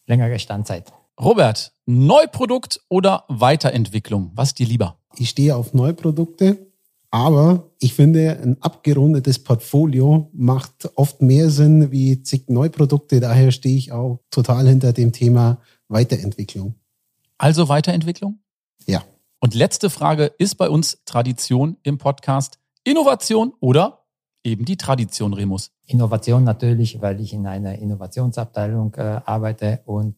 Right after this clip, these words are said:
Speaker 1: äh, auch so, äh, glaub ich, denke.
Speaker 2: Kommen wir auch später noch drauf zu sprechen, auf den R&D-Bereich. Okay, dann sage ich erstmal Dankeschön für den Überblick.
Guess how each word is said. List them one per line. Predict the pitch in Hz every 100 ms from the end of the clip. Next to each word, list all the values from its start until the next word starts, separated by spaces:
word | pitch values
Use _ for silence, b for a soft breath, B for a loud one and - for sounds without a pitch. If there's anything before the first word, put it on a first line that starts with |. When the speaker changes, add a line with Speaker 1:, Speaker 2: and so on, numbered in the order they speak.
| -
Speaker 1:
äh, | 98 95 95 104 -
auch | _ 95
so, | - 90 87 92 80 - 185 190
äh, | - 90 82 85
glaub | 87 82
ich, |
denke. | 87 82 107 139 _ _ _ _ _ _
Speaker 2:
Kommen | - 139
wir |
auch | 123 104 -
später | - - 123 123
noch | 107
drauf | - 101
zu | -
sprechen, | - - 113 107
auf | 92
den | -
R&D-Bereich. | - 95 101 101 101 92 - - B B B
Okay, | - - 254
dann | 185
sage | 202
ich | 190
erstmal | - 135
Dankeschön | 110 170 254 - 254 302 262
für | - 135
den | 120
Überblick. | - 117 147 165 -